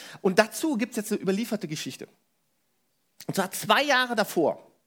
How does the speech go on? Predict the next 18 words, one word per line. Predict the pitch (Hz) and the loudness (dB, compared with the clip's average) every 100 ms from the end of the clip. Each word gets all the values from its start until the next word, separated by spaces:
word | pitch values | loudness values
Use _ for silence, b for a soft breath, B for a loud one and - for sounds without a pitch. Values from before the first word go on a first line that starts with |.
| _ - | _ -8
also | 175 | -6
zwei | - 202 196 | -4 -4 -2
Jahre | - | -2
bevor | 196 185 202 | -2 -2 -4
dieser | 180 160 | 0 0
Goldrausch | 160 190 147 139 | -2 -2 -2 -2
ausgebrochen | - 196 143 - 113 156 | -4 -6 -6 -6 -6 -4
ist, | - - - B B B B B | -6 -6 -10 B B B B B
da | - 156 | 2 2
hatten | 208 - 247 233 | 0 -2 -2 -2
zwei | - 233 240 | 0 2 2
Männer | 214 185 208 - _ - | 2 -2 -4 -10 _ -14
schon | - 214 | -4 -2
irgendwie | - 226 233 | 0 0 0
sowas | 175 170 165 - - | 0 -2 -4 -10 -10
gehört. | 135 185 190 | -6 -4 -6
„Hey, | 196 240 254 214 B B | -8 -8 -8 -10 B B
da | 196 | -6